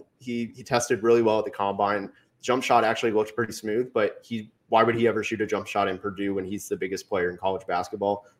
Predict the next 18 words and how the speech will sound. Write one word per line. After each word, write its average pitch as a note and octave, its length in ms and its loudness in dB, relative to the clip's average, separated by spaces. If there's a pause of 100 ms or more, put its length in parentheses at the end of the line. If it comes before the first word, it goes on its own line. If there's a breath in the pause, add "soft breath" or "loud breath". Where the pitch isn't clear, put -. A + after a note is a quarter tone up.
(140)
and G2+ 180 -8
absolutely G#2 500 0
dominant? G#2 460 0
So B2 100 2
I C3 40 4
think C3+ 140 2
there's B2+ 160 4
an A2+ 140 2
element A2 380 2
of F#2+ 80 -4
hidden, A2+ 340 -2 (380)
uh, G2 340 2 (160)
just A2+ 160 -4
hidden C3 160 2
ability A2 360 4
there. A2+ 240 6
And G2+ 100 0
I, F#2+ 100 0